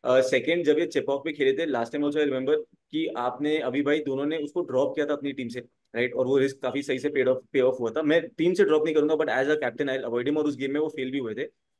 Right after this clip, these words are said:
अ, भले ही reverse fixture में राजस्थान के सामने fifty score करी थी,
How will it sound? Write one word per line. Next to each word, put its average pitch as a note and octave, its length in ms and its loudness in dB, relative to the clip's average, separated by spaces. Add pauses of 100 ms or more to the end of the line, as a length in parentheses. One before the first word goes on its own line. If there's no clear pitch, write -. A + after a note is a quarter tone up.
(180)
अ, B2+ 140 0
भले C3+ 220 2
ही F#3 100 6
reverse D3 300 4
fixture - 260 -4
में E3+ 220 -6
राजस्थान B2+ 320 -4
के D3 60 -4
सामने D3 200 -4
fifty D3+ 260 -4
score C#3+ 200 0
करी A#2+ 160 2
थी, G#2+ 200 -8